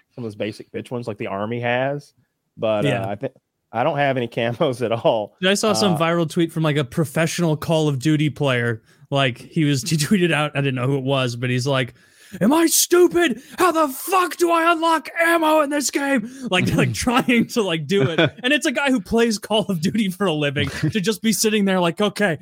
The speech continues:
Speaker 2: it has to be here on the screen somewhere. Where's the ammo upgrade?" And it's just like,
Speaker 1: We
Speaker 2: if you
Speaker 1: spent
Speaker 2: can't
Speaker 1: so much
Speaker 2: find that
Speaker 1: time
Speaker 2: stuff just
Speaker 1: trying
Speaker 2: by
Speaker 1: to,
Speaker 2: looking for it, it's not
Speaker 1: like,
Speaker 2: ready.
Speaker 1: getting the party system to, like, like, every step of the way, it's not intuitive is the thing. None of this is hard.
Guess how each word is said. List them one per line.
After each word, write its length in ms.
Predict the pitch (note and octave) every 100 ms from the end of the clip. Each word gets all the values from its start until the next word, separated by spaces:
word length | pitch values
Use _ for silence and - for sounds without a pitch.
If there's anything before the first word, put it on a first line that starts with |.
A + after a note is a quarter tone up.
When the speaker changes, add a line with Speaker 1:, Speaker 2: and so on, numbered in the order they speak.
| G#3+ B3+
Speaker 2:
it 160 | F#3
has 280 | A3 A#3 -
to 100 | A3+
be 220 | F3 G3+
here 260 | F3 E3+ D3+
on 100 | D3
the 60 | D3+
screen 360 | - G3 F3+
somewhere. 460 | - F3+ E3 D3 B2 - F3
Where's 400 | F#3+ G#3 F#3+ D#3+
the 140 | F#3
ammo 520 | F3 F3 F3 D3 B2+ - -
upgrade?" 640 | E3 - E3+ D#3 B2+ A#2+ B2+
And 140 | D3+
it's 140 | C#3+ -
just 200 | C#3+ D3+
like, 180 | C3 A#2+ D#3+ E3
Speaker 1:
We 240 | C3 G3
Speaker 2:
if 100 | A3
you 40 | A3
Speaker 1:
spent 160 | A3 G#3+
Speaker 2:
can't 100 | D4
Speaker 1:
so 120 | D3+
much 140 | E3 E3+
Speaker 2:
find 100 | F#3
that 40 |
Speaker 1:
time 220 | D3 D3+ F3+
Speaker 2:
stuff 180 | F#3+ -
just 60 |
Speaker 1:
trying 160 | E3+ D3+
Speaker 2:
by 40 |
Speaker 1:
to, 80 | C#3+
Speaker 2:
looking 220 | B2 D#3+ D#3
for 180 | F3
it, 100 | E3+ - _
it's 100 | -
not 120 | D3 B2+
Speaker 1:
like, 80 | C#3
Speaker 2:
ready. 100 | C#3
Speaker 1:
getting 160 | F3
the 80 | D#3+
party 320 | - C3+ C3+
system 380 | - C3+ - D3
to, 160 | D3 -
like, 160 | D3
like, 160 | D#3 E3
every 240 | G3+ A#3
step 300 | A3 G#3 F#3
of 60 | E3+
the 60 | C3
way, 280 | B2 B2+
it's 140 | A#2+ -
not 180 | B2 A2
intuitive 580 | - B2 G#2+ F#2 F2+ -
is 180 | A2+ G#2
the 80 | G#2+
thing. 400 | A#2+ G2 F#2 C3
None 180 | A3+
of 60 | A3+
this 140 | F#3+
is 80 | C3+
hard. 560 | - A#2 A2 E2 E2